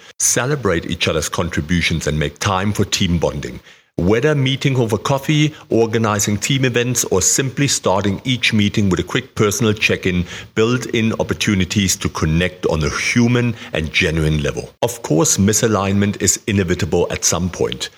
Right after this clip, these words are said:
Don't ignore signs like a lack of collaboration,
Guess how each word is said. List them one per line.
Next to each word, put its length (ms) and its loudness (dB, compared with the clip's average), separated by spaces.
Don't 300 0
ignore 320 2
signs 440 0
like 220 0
a 60 2
lack 280 0
of 220 -8
collaboration, 800 2